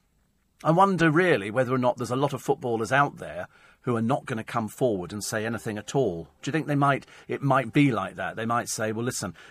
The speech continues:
I'm now," I mean, I can't think of any, well, I can, I can think of loads of really, really big names, but do you think if, if it was a really, really big name, they're gonna come forward? No, of course they're not.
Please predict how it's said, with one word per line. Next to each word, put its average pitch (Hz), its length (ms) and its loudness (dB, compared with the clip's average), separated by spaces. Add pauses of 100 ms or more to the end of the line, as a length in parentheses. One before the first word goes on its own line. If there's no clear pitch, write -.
(100)
I'm 110 160 -2
now," 113 380 2
I 113 60 -2
mean, 104 200 -6
I - 80 -10
can't 90 240 -8
think 87 120 -12
of 85 40 -14
any, 95 140 -10
well, 85 160 -10
I 60 60 -14
can, 85 260 -12
I - 20 -16
can - 140 -20
think 85 100 -18
of 82 60 -16
loads 87 180 -12
of 78 80 -16
really, 87 160 -12
really 82 160 -16
big - 220 -12
names, 95 260 -12
but 120 80 -12
do 107 60 -8
you 131 60 -4
think 151 160 0
if, 135 120 -4
if 127 140 -8
it 143 60 0
was 104 100 -6
a 127 60 -6
really, 131 200 0
really 117 220 -4
big 110 240 0
name, 113 320 -4 (200)
they're 110 120 -4
gonna 107 160 -8
come 104 180 0
forward? 151 320 0
No, 233 60 -4
of 254 80 -4
course 311 220 4
they're 220 100 10
not. - 340 4